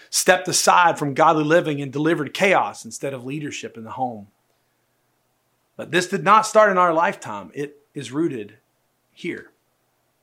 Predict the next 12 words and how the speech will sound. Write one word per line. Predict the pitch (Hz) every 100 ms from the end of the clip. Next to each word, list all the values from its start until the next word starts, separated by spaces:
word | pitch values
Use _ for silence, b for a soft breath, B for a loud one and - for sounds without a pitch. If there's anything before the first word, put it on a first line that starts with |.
| _ _ _ _ _ _ _ _ _ _ _ _ _ _ _ _ -
Let | 151 170
me |
get | 165 175
to | 156
the |
consequence | 131 175 165 151 - 147 143
upon | 139 143
Adam | 120 131 123 107 110 _ _ _ _ _
very | 143 175
quickly. | 151 - 139 123 107 _ _ _ _ _ -
Verse | 170 175
seventeen. | 170 147 131 151 139 120